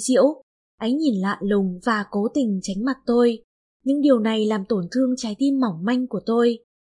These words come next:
Áp lực quá lớn dường như khiến tôi quỵ ngã. Thế nhưng từ trong thâm tâm, một tiếng nói cất lên trong tâm tôi.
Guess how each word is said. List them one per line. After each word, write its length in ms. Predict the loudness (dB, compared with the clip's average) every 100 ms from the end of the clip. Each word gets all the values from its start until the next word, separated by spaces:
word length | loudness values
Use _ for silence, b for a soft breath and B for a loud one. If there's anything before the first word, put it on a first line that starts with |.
| _ _ _ _
Áp 200 | -2 0
lực 140 | 0 -2
quá 200 | -6 -2
lớn 360 | 0 0 0
dường 280 | 2 2 2
như 180 | 0 -4 -4
khiến 160 | -8 -4
tôi 160 | -4 -4
quỵ 140 | -6 -8
ngã. 340 | -6 -4 -4 -6 -8 _ _ _ _ _ _ _
Thế 160 | -2 0
nhưng 300 | 4 4 4 2
từ 100 | 0
trong 200 | 0 0
thâm 220 | 0 0
tâm, 300 | 2 4 2 -2 b b
một 160 | -2 0
tiếng 200 | 0 0
nói 280 | 0 0 -2
cất 200 | -2 0
lên 220 | 4 4 4
trong 220 | -2 -2
tâm 220 | -2 0
tôi. 300 | 4 8 6